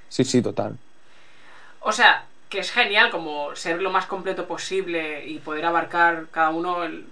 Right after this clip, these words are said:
Speaker 2: lo que considere, ¿no? Pero que, que es cierto que cada uno va encontrando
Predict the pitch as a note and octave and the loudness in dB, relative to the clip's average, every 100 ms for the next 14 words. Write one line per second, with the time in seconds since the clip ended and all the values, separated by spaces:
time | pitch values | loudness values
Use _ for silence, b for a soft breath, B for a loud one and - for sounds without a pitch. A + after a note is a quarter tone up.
0 | - F3 D#3+ E3 E3+ D3+ - D#3+ E3 E3 | -12 -10 -10 -10 -10 -10 -10 -4 -4 -4
1 | D#3 E3+ - F3+ D#3+ - - - F3 F3 | -6 -10 -12 -8 -8 -8 -14 -8 -6 -4
2 | G3+ F#3+ G#3 F3+ E3+ E3+ F3 F#3 F#3 F#3+ | -2 -2 -2 -4 0 0 0 -2 -2 -4
3 | F3+ F3+ F3+ F3 F3 | -6 -4 -4 -4 -6